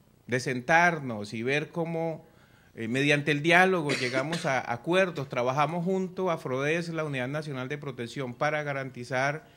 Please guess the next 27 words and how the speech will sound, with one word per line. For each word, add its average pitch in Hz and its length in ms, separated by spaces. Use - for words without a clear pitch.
derechos, 139 1120
esos 147 320
derechos 143 500
a 139 60
los 120 160
líderes 147 380
y 143 60
lideresas, 135 760
eso 143 680
no 139 220
se 160 100
ha 156 40
reflejado 147 680
en 147 60
una 147 180
voluntad 120 460
política 135 760
de 113 140
parte 123 400
de, 117 320
de 117 140
la 110 100
Unidad 110 300
Nacional 120 440
de, 123 200
de 107 160
Protección. 110 760